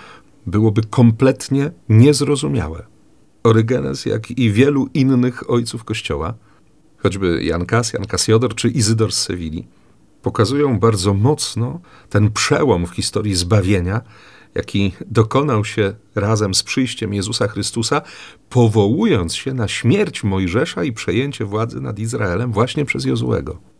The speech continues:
Ta poprzednia ekonomia zbawienia, którą symbolizuje Mojżesz, została zastąpiona nową, zobrazowaną przez Jozułego. Mojżesz, sługa Pana, umarł. Na scenę wchodzi Jezus. Mówiliśmy sobie już o tym.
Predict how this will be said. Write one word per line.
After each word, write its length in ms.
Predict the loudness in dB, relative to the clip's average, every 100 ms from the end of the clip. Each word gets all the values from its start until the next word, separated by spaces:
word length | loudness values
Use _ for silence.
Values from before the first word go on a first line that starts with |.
| _ _ _ _ _
Ta 100 | -4
poprzednia 520 | -4 0 0 0 -2
ekonomia 480 | -2 0 0 2 0
zbawienia, 640 | 0 2 2 4 2 0
którą 280 | -4 -8 -6
symbolizuje 680 | -4 -4 -2 -2 -2 0 0
Mojżesz, 540 | 0 -2 -4 -6 -8 -16 _ _ _ _ _ _ _
została 380 | -6 -4 0 2
zastąpiona 580 | 2 2 2 2 4
nową, 480 | 4 4 2 -2 -8 -14 _ _ _ _ -8
zobrazowaną 760 | -4 0 0 2 2 2 0
przez 380 | -2 -8 -8 -6
Jozułego. 560 | -4 -2 -2 -4 -8 -16 _ _ _ _ _ _ -2
Mojżesz, 600 | 4 4 4 -2 -6 -4
sługa 420 | -2 0 0 0
Pana, 400 | 0 0 0 0 0
umarł. 540 | 0 0 -2 -8 -12 -18 _ _ _ _ _ _ _ -4
Na 100 | 0
scenę 480 | 0 2 2 0 -2
wchodzi 520 | -6 -4 -2 -4 2
Jezus. 400 | 2 2 -2 -4
Mówiliśmy 480 | -2 -2 -4 -6 -8
sobie 240 | -6 -6
już 160 | -8 -8
o 100 | -8
tym. 180 | -8